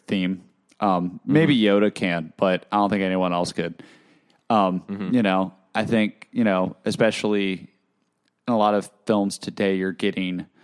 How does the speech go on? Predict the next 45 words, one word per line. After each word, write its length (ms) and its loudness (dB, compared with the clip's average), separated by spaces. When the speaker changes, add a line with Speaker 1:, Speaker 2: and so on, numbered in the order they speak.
Speaker 1:
you 120 0
know, 420 2
stories 380 2
about 200 2
different 260 -2
rock 240 -4
bands 260 2
and 100 0
things. 300 0
So, 340 2
like, 240 0
you 120 0
know, 200 4
Bohemian 420 2
Rhapsody, 400 0
obviously 400 0
all 160 0
of 60 -8
that, 260 -2
you 100 -2
know, 100 2
fits 260 -4
in 60 0
that 140 -4
category 540 -2
'cause 180 -2
it's 240 -2
happening 500 -2
in 180 -4
the 100 -8
story. 500 -6
Speaker 2:
Yeah. 280 -6
Speaker 1:
But 120 2
in 100 4
Star 340 2
Wars, 340 2
you 100 2
know, 160 4
they're 120 4
not 260 2
traveling 420 2
around 260 4
listening 400 2
to 60 -2
music. 460 -4